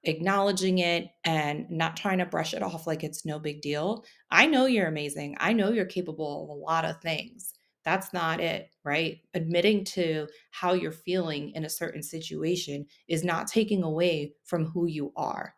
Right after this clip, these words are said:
It's just saying that, "Hey, let me see what I can do for this situation in this moment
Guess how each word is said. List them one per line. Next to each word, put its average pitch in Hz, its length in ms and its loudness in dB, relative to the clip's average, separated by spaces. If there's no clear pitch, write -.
It's 165 200 0
just - 340 0
saying 170 300 2
that, 147 200 -2
"Hey, - 440 0
let 165 160 2
me 202 100 2
see 196 200 0
what 170 160 2
I 165 80 -2
can 160 180 -6
do 156 380 -6
for 165 260 4
this 151 240 -4
situation 147 880 -2
in 208 180 8
this 214 260 4
moment 147 520 0